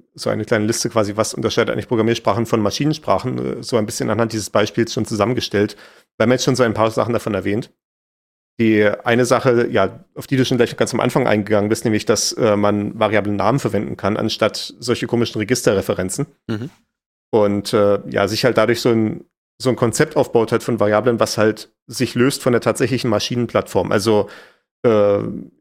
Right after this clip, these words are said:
Speaker 1: ich kann halt irgendwie in meiner Berechnung hundert Variablen halten oder zehntausend oder, äh, was auch immer. Und ich bin jetzt erstmal ko-, nicht konkret davon abhängig, welche jetzt gerade in C-P-U-Registern sind, welche gerade in Speicheradressen sind.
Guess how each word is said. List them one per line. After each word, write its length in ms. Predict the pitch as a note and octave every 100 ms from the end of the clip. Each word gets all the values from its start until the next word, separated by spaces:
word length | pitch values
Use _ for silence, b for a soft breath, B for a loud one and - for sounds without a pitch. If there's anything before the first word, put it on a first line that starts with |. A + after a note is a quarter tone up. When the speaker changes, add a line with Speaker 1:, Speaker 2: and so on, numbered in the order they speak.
| _
Speaker 1:
ich 160 | - -
kann 160 | A#2 A2+
halt 140 | C3
irgendwie 120 | C3+
in 60 | A#2
meiner 160 | A2+
Berechnung 400 | A2 A2 A2+ C3+
hundert 260 | A#2 C3+ A#2+
Variablen 460 | A2 G2+ B2 B2 F#2+
halten 260 | F#2+ B2+
oder 240 | B2 A2 G#2
zehntausend 680 | - A2 G#2 A#2 B2+ A2+
oder, 380 | - G2+ G2+ G#2
äh, 240 | - -
was 160 | A#2 -
auch 100 | G#2+
immer. 280 | A2 G2 G#2 B B B _
Und 420 | B2 G#2+ G#2+ G#2+
ich 140 | - -
bin 120 | B2+
jetzt 100 | B2
erstmal 300 | C3 C3+ A#2+
ko-, 160 | - -
nicht 260 | C#3 C#3+
konkret 300 | C3+ A#2+ C3
davon 180 | B2 B2
abhängig, 480 | G#2+ C3 B2+ - - - A#2+
welche 320 | A2 C3+ E3+
jetzt 240 | C3+ B2+ -
gerade 240 | G#2 B2
in 100 | B2+
C-P-U-Registern 720 | - B2+ D#3 D3 D3+ C#3 D3
sind, 300 | B2 C3+ -
welche 220 | B2 A#2 C3
gerade 240 | A#2 G#2
in 40 |
Speicheradressen 640 | G#2 B2+ B2 D3+ C3 B2 B2+
sind. 240 | B2 B2